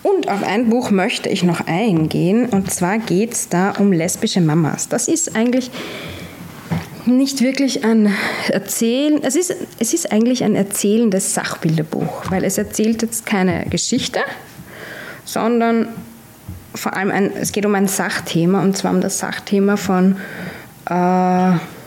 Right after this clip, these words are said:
Samenspendenkinder, also Spenderkinder. Die zwei Mamas für Oscar wollen so sehr ein Baby haben und egal, was sie machen, <laughs> es funktioniert natürlich nicht, obviously. Und dann fragen sie einen befreundeten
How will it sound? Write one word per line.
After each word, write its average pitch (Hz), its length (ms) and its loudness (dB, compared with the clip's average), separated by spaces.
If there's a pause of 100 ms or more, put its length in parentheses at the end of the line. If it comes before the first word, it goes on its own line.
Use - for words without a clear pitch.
(200)
Samenspendenkinder, 170 1300 0
also 165 140 2
Spenderkinder. 175 720 -2 (240)
Die 190 100 -2
zwei - 220 -2
Mamas 170 320 2
für - 240 -4
Oscar 180 760 0
wollen 185 400 2
so 190 160 0
sehr 175 220 0
ein 165 120 0
Baby 175 300 0
haben 190 460 0 (640)
und 175 160 -2 (140)
egal, 180 300 -2
was 196 180 -2
sie 202 80 2
machen, 180 580 2
<laughs> 190 80 2
es 190 120 0
funktioniert 202 580 2
natürlich 185 520 2
nicht, 208 260 2
obviously. 190 540 2 (1900)
Und 196 140 0
dann 208 180 2 (880)
fragen 196 420 0
sie 208 320 2
einen 185 300 4
befreundeten 185 960 2